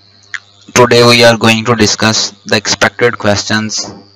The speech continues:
for the post of canal patwari। ये तमाम क्वेश्चंस जो हैं वो जूनियर क्लर्क और जो बीपीएस इलेवन के एग्जाम्स हैं बीपीएससी के,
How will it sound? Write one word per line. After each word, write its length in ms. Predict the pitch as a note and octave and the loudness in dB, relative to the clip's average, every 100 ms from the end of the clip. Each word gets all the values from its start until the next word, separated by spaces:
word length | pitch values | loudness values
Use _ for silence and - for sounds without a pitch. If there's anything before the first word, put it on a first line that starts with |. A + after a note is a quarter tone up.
| _ _ _ _ _ _ _ _ _ - | _ _ _ _ _ _ _ _ _ -4
for 140 | - | -2
the 240 | G2+ G#2 G#2+ | -2 -4 -2
post 320 | G#2+ A2 - - | 0 -2 -4 -4
of 100 | G#2+ - A2+ | -4 -6 -4
canal 300 | G#2 G#2 G2+ | -2 -2 -2
patwari। 420 | G#2+ G#2+ G#2 G#2 A#2 - _ _ _ _ _ _ _ _ _ _ _ - | -4 0 0 -2 -8 -18 _ _ _ _ _ _ _ _ _ _ _ -10
ये 180 | A#2+ A#2+ | -6 -6
तमाम 380 | - A#2 A2+ A#2+ | -4 -2 -2 0
क्वेश्चंस 560 | A2+ G#2 - A2+ A2 | -2 -2 -4 -6 -6
जो 80 | A#2+ | -4
हैं 300 | G#2+ G#2 G#2+ | -4 -2 -4
वो 360 | G#2+ G#2 G#2+ G#2+ | -2 -2 -2 -4
जूनियर 380 | A2 G#2+ A2 | -4 -6 -6
क्लर्क 680 | G#2+ G2+ G2+ G2+ G#2 - - _ - _ _ _ _ _ | -8 -6 -2 -2 -6 -14 -20 _ -20 _ _ _ _ _
और 520 | - G#2+ G#2+ G#2 - G2+ _ - | -2 0 -2 -6 -12 -20 _ -16
जो 340 | A2 A2 G#2+ | -8 -6 -4
बीपीएस 540 | G2+ G#2 - G#2+ G#2 - - | -6 -8 -6 -4 -6 -8 -10
इलेवन 420 | A2+ G#2 G2+ A2 | -8 -4 -4 -6
के 240 | A2 G#2 G#2 | -8 -6 -6
एग्जाम्स 480 | G2+ G#2 G2 G#2 G#2+ | -4 -4 -4 -6 -8
हैं 100 | G#2 | -6
बीपीएससी 540 | G2 G#2+ G#2 - G#2 | -6 -2 -2 -2 -4
के, 240 | G#2 G2+ | -4 -4